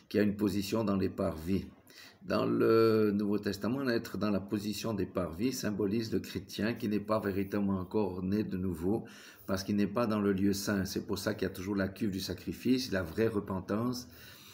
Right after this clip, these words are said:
la vraie purification des péchés. Et c'est ça, et c'est pas juste une proclamation par la bouche, « Je suis sauvé ». Donc, euh, avant d'entrer dans le lieu saint, il faut naître de nouveau. Maintenant, dans le lieu saint, dans le lieu saint,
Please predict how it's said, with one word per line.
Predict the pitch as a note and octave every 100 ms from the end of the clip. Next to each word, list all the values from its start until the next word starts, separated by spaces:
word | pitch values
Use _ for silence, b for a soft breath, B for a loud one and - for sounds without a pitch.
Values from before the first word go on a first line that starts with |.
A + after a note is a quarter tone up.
| B
la | F#2 F#2
vraie | E2+ A2
purification | G#2+ G#2+ G2+ G2 - G2 - G#2+
des | F2+
péchés. | - E2+ - G2 A2 - B B B B -
Et | G2+
c'est | G2 F#2+
ça, | F#2+ A#2+ A#2+
et | G2+
c'est | - F#2
pas | A2
juste | G2 A2+ -
une | G2 G2
proclamation | G2 G2 F#2+ G2+ G2+ G2 A2+
par | G#2 F2+
la | F2+
bouche, « | F2+ A2+
Je | G#2
suis | F2+ F#2+
sauvé ». | - B2 A#2+ A2 F2+ - B B B B
Donc, | G2+ G#2 G2 G#2
euh, | A2 G#2+ G#2 G#2 - -
avant | G2+ G2 C3+
d'entrer | B2 B2+ B2 - A#2+ A#2+ A2
dans | - G#2
le | G2+
lieu | F#2+ G2
saint, | G2 A2+ B2
il | B2
faut | G2 G2+
naître | G2+ A2
de | F#2+
nouveau. | G2+ G2 E2+
Maintenant, | D#2+ A2 A#2 D3+
dans | C#3 A2+
le | G#2
lieu | G2+ G2+
saint, | F#2 - A2+ E3 - - - B B B B B B -
dans | A#2+
le | A#2 D3+
lieu | C#3 B2 B2+
saint, | - - F#2 F#2